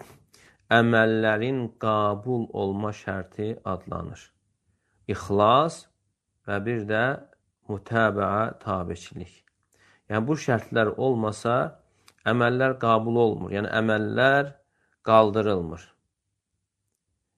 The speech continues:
Əgər əməllər ixlas üzərində olmasa və yaxud da ixlas üzərində olub,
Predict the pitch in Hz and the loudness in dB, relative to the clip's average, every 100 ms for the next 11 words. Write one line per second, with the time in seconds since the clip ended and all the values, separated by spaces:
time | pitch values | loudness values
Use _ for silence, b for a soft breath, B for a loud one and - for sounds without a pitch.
0 | - 127 127 113 98 113 113 113 110 120 | -2 2 4 4 2 0 2 2 2 2
1 | 127 107 - _ _ _ _ _ _ - | 2 2 -2 _ _ _ _ _ _ -18
2 | 110 - 135 131 110 117 110 110 113 120 | -14 -2 0 0 -2 0 0 0 -2 -2
3 | 107 120 107 92 - 57 - _ _ _ | 0 0 -2 -6 -10 -16 -18 _ _ _
4 | _ _ b b - 113 143 143 139 139 | _ _ b b -2 2 4 2 0 0
5 | 143 135 - 147 139 135 127 123 123 131 | -2 -2 -2 -2 -2 -2 -2 -2 -2 -2
6 | 127 117 120 101 | 0 2 0 -2